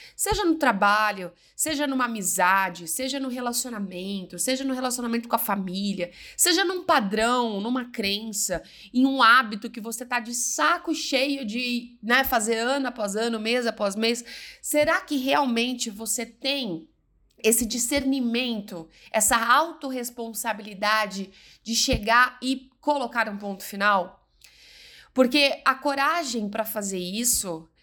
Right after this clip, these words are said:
ela vem de um incômodo. E geralmente, quando a gente precisa encerrar um ciclo, encerrar uma situação na vida, é porque isso tá incomodando já há bastante tempo.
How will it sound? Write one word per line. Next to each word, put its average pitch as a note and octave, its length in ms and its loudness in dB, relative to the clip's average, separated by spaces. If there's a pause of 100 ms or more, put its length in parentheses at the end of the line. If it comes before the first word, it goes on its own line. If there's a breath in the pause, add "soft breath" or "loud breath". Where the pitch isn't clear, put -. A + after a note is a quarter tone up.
(200 soft breath)
ela G#3 240 4
vem A#3+ 300 0
de B3 100 -2
um B3+ 80 -4
incômodo. G3 800 0 (460 soft breath)
E A#3 80 0
geralmente, D#4 640 2
quando B3+ 200 -4
a - 20 -2
gente C4 220 -4
precisa D4 500 -2
encerrar A3 580 -2
um F#3 80 -12
ciclo, G3 800 -4 (380 soft breath)
encerrar G#3+ 540 2
uma G#3 140 -8
situação G3 440 -6
na F3 160 -8
vida, F#3+ 520 0 (300 soft breath)
é A3+ 80 6
porque B3 280 -6
isso C#4 340 -2
tá C4 100 -6
incomodando A#3+ 640 -6
já A3+ 140 0
há A3 40 0
bastante A3+ 640 -2
tempo. D#3+ 400 -4